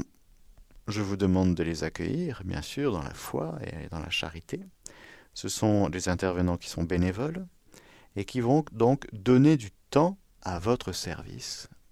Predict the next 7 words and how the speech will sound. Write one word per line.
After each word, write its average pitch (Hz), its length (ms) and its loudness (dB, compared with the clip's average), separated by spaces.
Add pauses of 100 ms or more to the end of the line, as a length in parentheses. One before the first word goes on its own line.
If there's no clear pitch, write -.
(160)
pour 143 320 -2
vous 110 180 -4
donner 90 440 -4 (440)
de 92 160 -4
la 78 180 -6 (220)
bonne 95 420 2 (240)
nourriture. - 1040 -6